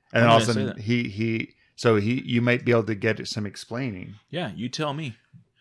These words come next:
Speaker 1: Yeah.
Speaker 2: It's like, "I'm, I get the funny feeling you know. How about you ex-, you elaborate?"
Speaker 1: "Sir."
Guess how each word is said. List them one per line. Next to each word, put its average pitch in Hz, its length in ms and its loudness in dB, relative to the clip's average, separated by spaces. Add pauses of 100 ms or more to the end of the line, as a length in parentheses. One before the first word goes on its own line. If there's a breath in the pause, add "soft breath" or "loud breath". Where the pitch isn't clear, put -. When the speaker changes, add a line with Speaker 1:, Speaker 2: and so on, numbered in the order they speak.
Speaker 1:
Yeah. 131 260 2
Speaker 2:
It's - 120 -10
like, 135 200 -8
"I'm, 170 200 -8
I 165 140 0
get 202 120 4
the 175 80 0
funny 180 300 -2
feeling 170 360 0
you 156 140 0
know. 165 320 0 (120)
How 160 120 -6
about 156 120 0
you 156 140 6
ex-, - 200 -6
you 156 220 -2
elaborate?" 151 540 0
Speaker 1:
"Sir." 101 160 -14